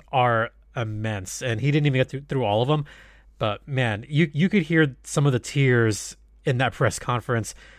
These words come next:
Some of his teammates were there. Even a couple of his past teammates were there. Did you guys spot Teemu Selanne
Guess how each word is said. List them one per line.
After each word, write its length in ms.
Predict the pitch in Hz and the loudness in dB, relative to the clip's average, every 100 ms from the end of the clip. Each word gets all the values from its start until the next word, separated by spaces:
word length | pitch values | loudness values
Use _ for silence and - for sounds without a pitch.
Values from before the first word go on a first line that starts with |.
| - - | -20 -8
Some 200 | - 127 | -4 -2
of 100 | 104 | -2
his 120 | 95 | -6
teammates 420 | - 165 156 151 | -2 2 2 4
were 120 | 151 | 4
there. 180 | 156 156 - - - | 6 6 4 -12 -4
Even 260 | 147 151 143 | 0 2 2
a 40 | |
couple 240 | 170 160 | 2 4
of 100 | 151 | 4
his 100 | 139 | 4
past 340 | - 151 180 - | 0 0 0 -2
teammates 260 | 143 120 | -4 -4
were 100 | 113 | -2
there. 140 | 101 95 - - | -4 -6 -12 -8
Did 140 | 147 | -4
you 60 | 135 | 2
guys 160 | 247 220 | 2 2
spot 400 | - 185 185 - _ | 4 4 4 -2 _
Teemu 360 | - 151 175 | -2 2 2
Selanne 720 | 170 - 139 110 113 143 165 | 2 0 0 2 2 2 -2